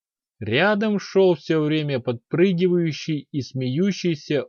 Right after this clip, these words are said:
огненно-рыжий мальчишка лет семнадцати на вид, кого-то напоминавший.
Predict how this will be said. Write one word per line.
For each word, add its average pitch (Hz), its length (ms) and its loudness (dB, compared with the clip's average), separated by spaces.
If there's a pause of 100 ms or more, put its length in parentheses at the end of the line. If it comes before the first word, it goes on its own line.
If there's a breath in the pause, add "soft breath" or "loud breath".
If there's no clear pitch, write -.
(100)
огненно-рыжий 160 1040 2
мальчишка 127 800 -4
лет 139 380 0
семнадцати 131 920 -6
на 131 200 -4
вид, 117 360 -4 (380)
кого-то 151 520 0
напоминавший. 180 1200 -2